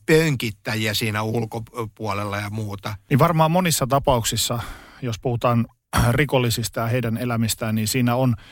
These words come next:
Speaker 2: juuri tää, mistä säkin sanoit, että sukupolvelta toiselle välittynyt puhumattomuuden ja tunteettomuuden kulttuuri.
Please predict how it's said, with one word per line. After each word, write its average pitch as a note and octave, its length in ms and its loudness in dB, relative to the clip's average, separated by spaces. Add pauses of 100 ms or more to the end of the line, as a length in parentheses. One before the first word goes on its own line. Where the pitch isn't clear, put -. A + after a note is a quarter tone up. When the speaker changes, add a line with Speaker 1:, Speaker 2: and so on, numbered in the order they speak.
(180)
Speaker 2:
juuri B2 220 0
tää, A#2+ 140 2
mistä A#2+ 240 0
säkin B2 240 -2
sanoit, A2+ 340 2
että G#2 300 -6 (880)
sukupolvelta C3+ 720 2
toiselle B2 540 2
välittynyt A2+ 680 -2 (220)
puhumattomuuden G#2+ 840 0
ja G#2+ 100 -2
tunteettomuuden G2+ 880 -4
kulttuuri. G2 580 -8